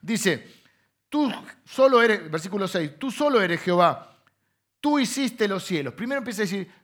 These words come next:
"Dios, vos sos el, sos el único Dios, solo vos sos Dios y vos sos el creador". Si es el creador, después dice que no, quiere decir que nos creó. Entonces está diciendo, "Dios,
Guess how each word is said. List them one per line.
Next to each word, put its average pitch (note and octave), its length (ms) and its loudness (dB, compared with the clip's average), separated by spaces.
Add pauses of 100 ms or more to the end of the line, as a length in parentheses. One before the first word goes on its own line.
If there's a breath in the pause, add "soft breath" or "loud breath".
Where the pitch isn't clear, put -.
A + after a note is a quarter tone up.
"Dios, B3+ 420 -6 (260)
vos C4+ 140 -6
sos A3 120 -12
el, G3 280 -8
sos A#3 200 -8
el A#3 100 -4
único A3+ 320 -6
Dios, C4+ 320 -8 (180)
solo D4 340 -4
vos C4+ 160 -4
sos G#3 140 -4
Dios A#3 260 -6
y A#3 80 -14
vos B3+ 140 -8
sos G3+ 140 -10
el F3+ 100 -6
creador". C3 540 -8 (1400 loud breath)
Si - 200 -4
es A#3+ 140 0
el A#3+ 120 0
creador, A#3+ 760 -2
después E3+ 240 -8
dice D#3 120 -10
que C#3 120 -12
no, B2 180 -12 (440 soft breath)
quiere G3+ 180 2
decir G3 220 -4
que F#3+ 100 -4
nos D#3+ 160 -6
creó. D3 500 -8
Entonces F#3+ 240 -8
está F#3+ 160 0
diciendo, D#3+ 320 -6
"Dios, G3 300 -12